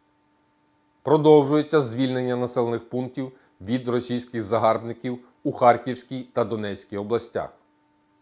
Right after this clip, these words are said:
Як повідомлялося раніше, в ході відступу російські війська спішно кидають свої позиції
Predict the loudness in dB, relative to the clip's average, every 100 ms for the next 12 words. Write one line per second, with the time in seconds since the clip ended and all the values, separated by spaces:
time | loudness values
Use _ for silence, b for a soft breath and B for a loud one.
0 | _ _ _ _ _ _ -2 0 2 2
1 | 2 2 4 4 2 2 2 2 -2 -6
2 | -6 -8 b b b 0 2 2 0 -2
3 | -4 -8 -10 -4 0 0 -2 -10 -6 -6
4 | -6 0 2 2 0 -8 -8 -4 -6 -2
5 | 0 2 2 0 -4 -4 -2 -4 -4 -8
6 | -10 -10 -10